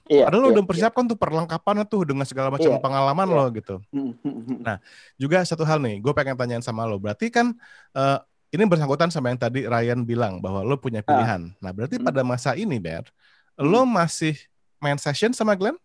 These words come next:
Speaker 2: Dan juga yang lain kan tadi lo bilang?
Speaker 1: Pada masa itu, iya.
Speaker 2: Mm, nah, lo masih main, eh, jazz tradisional nggak waktu itu?
Speaker 1: Masih juga.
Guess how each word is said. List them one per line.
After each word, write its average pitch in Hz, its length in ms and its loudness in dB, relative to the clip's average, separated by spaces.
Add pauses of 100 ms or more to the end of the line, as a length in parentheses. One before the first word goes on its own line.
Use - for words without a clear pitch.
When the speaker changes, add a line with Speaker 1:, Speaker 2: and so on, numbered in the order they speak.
(400)
Speaker 2:
Dan 143 240 0
juga 143 180 -2
yang 143 140 0
lain 185 160 0
kan 220 160 -4
tadi 208 160 -8
lo 170 80 -4
bilang? 156 240 -8 (720)
Speaker 1:
Pada 135 140 4
masa 135 240 4
itu, 135 100 2
iya. 127 220 0 (240)
Speaker 2:
Mm, 151 260 -4
nah, 135 300 -2
lo 240 160 0
masih 208 320 0
main, 160 400 2
eh, 143 300 2 (260)
jazz 139 480 4 (560)
tradisional 156 540 0
nggak - 180 -4
waktu 104 240 -4
itu? 82 160 -10 (420)
Speaker 1:
Masih 170 300 -2
juga. 156 240 2